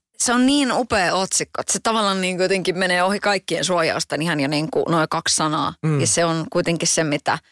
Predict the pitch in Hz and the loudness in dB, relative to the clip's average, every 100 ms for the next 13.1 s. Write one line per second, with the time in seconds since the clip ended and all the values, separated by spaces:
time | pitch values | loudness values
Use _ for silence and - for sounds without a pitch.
0 | _ - 160 156 156 - - 165 160 156 | _ -6 -4 -2 -4 -4 -4 -2 -2 -4
1 | - 139 135 - - 175 143 139 139 101 | -6 -2 -2 -4 -2 0 0 -2 -4 -2
2 | - 147 _ - - - _ - 156 147 | -4 -6 _ -6 -6 -8 _ -4 -2 0
3 | 139 156 - 156 151 - 165 156 147 151 | -4 -8 -6 -4 -2 0 0 0 -2 0
4 | - 139 - - - _ - 160 - 143 | 0 -2 -4 -6 -6 _ -6 -6 -4 -4
5 | - 190 175 160 135 151 _ - 170 - | -2 0 0 -2 -4 -8 _ -4 -2 -2
6 | - - 226 214 - 175 151 - 160 170 | -4 -4 -2 0 -2 -2 -4 -4 -10 -6
7 | 165 - 147 185 170 - - 160 175 196 | -6 -2 -2 0 -2 -2 -2 0 0 0
8 | 190 - 247 226 214 - 165 - - _ | -2 -2 -2 0 0 2 0 -2 -6 _
9 | - 175 165 156 - - - 151 - 170 | -2 0 0 -2 -4 -6 -2 0 0 0
10 | 156 143 - 160 - _ _ 156 - _ | 0 -2 -2 -6 -10 _ _ -8 -8 _
11 | - 151 - 127 160 123 110 151 - _ | -4 -2 0 0 0 -2 -2 -4 -8 _
12 | _ 165 165 - 156 143 - 143 - - | _ -4 -4 -4 -4 -4 -4 -4 -2 -4